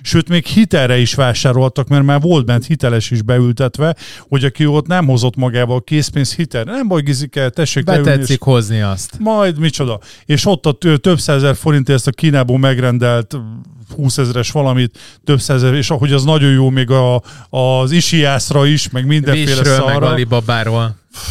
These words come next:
Speaker 1: És na, ezeket viszont be is tiltották, ha jól tudom.
Speaker 2: Egyébként ezt akartam mondani, hogy én a termékbe azért nem tudnék talán belekötni, mert ez nem az M L M, ö,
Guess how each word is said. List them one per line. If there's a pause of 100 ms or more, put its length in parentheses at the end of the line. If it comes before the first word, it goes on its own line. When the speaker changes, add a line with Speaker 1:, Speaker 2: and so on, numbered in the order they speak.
(280)
Speaker 1:
És
na,
ezeket
viszont
be
is
tiltották,
ha
jól
tudom.
Speaker 2:
Egyébként
ezt
akartam
mondani,
hogy
én
a
termékbe
azért
nem
tudnék
talán
belekötni,
mert
ez
nem
az
M
L
M,
ö,